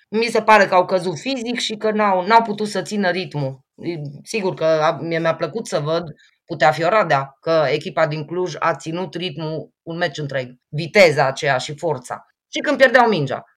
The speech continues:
Și mă bucur și pentru Silva, pentru că și-a dorit mult să fie acolo după problema de sănătate și,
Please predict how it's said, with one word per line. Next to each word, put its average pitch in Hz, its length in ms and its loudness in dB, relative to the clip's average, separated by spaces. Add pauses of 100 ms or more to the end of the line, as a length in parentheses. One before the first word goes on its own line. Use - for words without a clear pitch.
Și - 460 -4 (100)
mă 359 120 -2
bucur 311 200 -2
și 269 60 -6
pentru 269 360 4
Silva, 233 420 2
pentru 202 340 0
că 214 120 0
și-a 214 180 0
dorit 220 220 2
mult 214 160 0
să 196 120 -6
fie 208 180 0
acolo 208 380 4
după 185 260 -6
problema 185 400 -4
de 180 120 -6
sănătate 208 640 -2
și, 208 360 -6